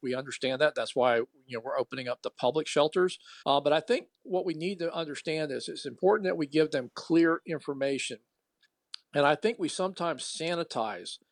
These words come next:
the terms. We talk about storm surge. Most people, if they haven't been through it, have no earthly idea what that means. They think it's like a high tide. The way people die in storm surge is they drown or they're crushed by debris like cars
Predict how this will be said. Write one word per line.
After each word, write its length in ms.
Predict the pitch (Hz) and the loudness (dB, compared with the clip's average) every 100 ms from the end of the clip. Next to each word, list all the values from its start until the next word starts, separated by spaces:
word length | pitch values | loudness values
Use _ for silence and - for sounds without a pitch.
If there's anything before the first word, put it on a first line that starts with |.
| _ _ - | _ _ -8
the 80 | 123 | -8
terms. 400 | - 165 143 113 | -2 0 0 -2
We 80 | 107 | -2
talk 180 | 214 | 0
about 220 | 254 175 131 | 2 0 -2
storm 480 | - 135 139 147 | -10 -10 -8 -8
surge. 460 | 143 113 95 - - _ _ - | -8 -10 -10 -14 -20 _ _ -2
Most 240 | 220 226 | 2 2
people, 300 | 208 185 165 | 0 2 2
if 80 | 151 | 2
they 140 | 151 139 | 2 4
haven't 260 | 156 127 | 4 2
been 180 | 151 156 | 0 0
through 160 | 131 127 | -2 -4
it, 20 | |
have 160 | 131 | -4
no 180 | 131 151 | -4 -2
earthly 380 | 165 151 143 139 | 0 -2 -2 -2
idea 420 | 131 113 127 127 | -2 -2 -4 -2
what 160 | 120 127 | -4 -4
that 180 | 120 120 | -6 -6
means. 220 | 113 107 | -8 0
They 120 | 139 | 2
think 180 | 156 147 | 4 2
it's 100 | 135 | 2
like 160 | 127 | 0
a 180 | 107 - | -2 -2
high 180 | 123 123 | -2 -2
tide. 380 | - 123 101 - _ _ _ - | 0 0 0 -6 _ _ _ -2
The 60 | 123 | 4
way 200 | 175 240 | 4 4
people 320 | 240 170 147 | 0 0 -2
die 320 | 139 165 180 | 0 2 0
in 100 | 123 | -4
storm 320 | - 143 202 | -6 -4 -4
surge 300 | 196 208 185 | 0 0 -2
is 100 | 139 | -6
they 120 | 131 | -8
drown 520 | 107 110 139 180 226 - _ _ _ | -8 -4 -2 -2 -4 -10 _ _ _
or 120 | 143 | 0
they're 120 | 131 117 | 0 -2
crushed 560 | - 175 156 151 - | -2 2 2 0 -4
by 320 | 135 127 123 135 _ - 139 | -2 -2 -2 -6 _ -16 -14
debris 600 | 123 143 151 143 120 - | -8 0 4 2 0 -4
like 220 | 135 117 | -4 -4
cars 520 | - 147 151 151 147 | 2 6 6 4 -2